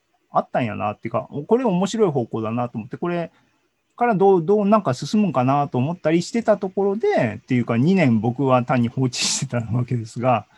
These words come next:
で、あ、いや、ナビエストークスを直接ディープラーニングでやるっていう話が出てきたんだと思って、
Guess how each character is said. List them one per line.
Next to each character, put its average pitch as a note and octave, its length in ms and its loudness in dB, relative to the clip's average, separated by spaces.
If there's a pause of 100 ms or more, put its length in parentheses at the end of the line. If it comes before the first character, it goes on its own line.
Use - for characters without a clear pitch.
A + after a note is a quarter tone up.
(360)
で、 G#3 300 4
あ、 B2+ 140 4
い C3 80 4
や、 C3 120 6
ナ B2 160 4
ビ C3 140 2
エ D3+ 60 0
ス - 100 -10
ト G#3+ 160 4
ー G#3+ 40 -2
ク - 100 -18
ス D3 100 -2
を A#2 300 0
直 B2 160 -8
接 C#3 540 -2
デ A#2 440 -2
ィ C3 40 2
ー B2+ 40 -8
プ D3 80 -2
ラ D3+ 80 2
ー D3+ 40 0
ニ B2+ 120 2
ン A#2 60 4
グ A2 60 0
で G#2+ 80 -2
や A2 120 2
る C#3+ 80 -2
っ - 40 -10
て - 120 -6
い E3 40 0
う - 20 -6
話 C#3+ 260 -4
が A#2+ 80 -2
出 B2 140 -2
て C3 120 -4
き - 80 -16
た A2 140 -6
ん G#2 60 -4
だ G2 160 -8
と - 100 -12
思 G2 160 -8
っ - 20 -14
て、 A2 420 -10